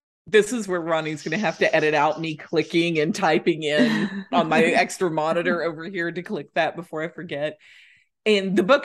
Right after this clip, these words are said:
Speaker 1: I'm gonna recommend is kind of funny 'cause it is the complete opposite of what you just recommended. It is The Tattered Blue Line and Stories of Contemporary Policing.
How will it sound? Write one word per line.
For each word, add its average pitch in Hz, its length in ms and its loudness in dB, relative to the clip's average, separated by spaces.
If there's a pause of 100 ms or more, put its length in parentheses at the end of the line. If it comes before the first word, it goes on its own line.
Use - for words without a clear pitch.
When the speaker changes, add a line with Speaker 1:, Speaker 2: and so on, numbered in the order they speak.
Speaker 1:
I'm 359 220 -2
gonna 277 140 -2
recommend 202 440 -4
is 185 140 -8
kind 269 200 -6
of 180 80 -6
funny 254 200 -2
'cause 208 220 0
it 277 100 0
is 339 160 2
the 226 120 -8
complete 254 500 -4
opposite 165 840 -4 (540)
of 202 140 2
what 220 200 4
you 254 120 0
just 220 220 -10
recommended. 160 640 -4 (420)
It 233 300 -2
is 208 500 -2
The 185 260 -2
Tattered 214 640 -8
Blue 202 320 -6
Line 160 580 -4 (120)
and 156 320 -6
Stories 190 480 2
of 175 140 -2
Contemporary 196 560 -2
Policing. 170 720 -4